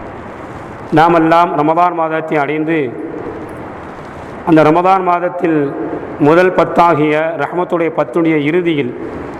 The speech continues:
நாமெல்லாம் அமர்ந்திருக்கிறோம். நபிகள் பெருமானார் ரசூலுல்லாஹி ஸல்லல்லாஹு அலைஹி வஸல்லம் அவர்கள் ரமதான் மாதத்தை மூன்று பகுதிகளாக பிரித்து,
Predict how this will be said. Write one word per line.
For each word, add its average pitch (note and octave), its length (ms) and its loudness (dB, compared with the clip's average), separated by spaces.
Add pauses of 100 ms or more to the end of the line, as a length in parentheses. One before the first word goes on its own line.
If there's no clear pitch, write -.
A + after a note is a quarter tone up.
(680)
நாமெல்லாம் D3+ 680 4 (1800)
அமர்ந்திருக்கிறோம். D3 840 2 (1500)
நபிகள் F#3 340 6
பெருமானார் F#3 500 2
ரசூலுல்லாஹி F#3 800 0
ஸல்லல்லாஹு F3 640 2
அலைஹி E3 240 -2
வஸல்லம் F3 400 0
அவர்கள் D3+ 440 -2 (1600)
ரமதான் F#3 440 4
மாதத்தை F#3 640 0 (120)
மூன்று F#3+ 320 2
பகுதிகளாக F#3 680 2
பிரித்து, E3 420 0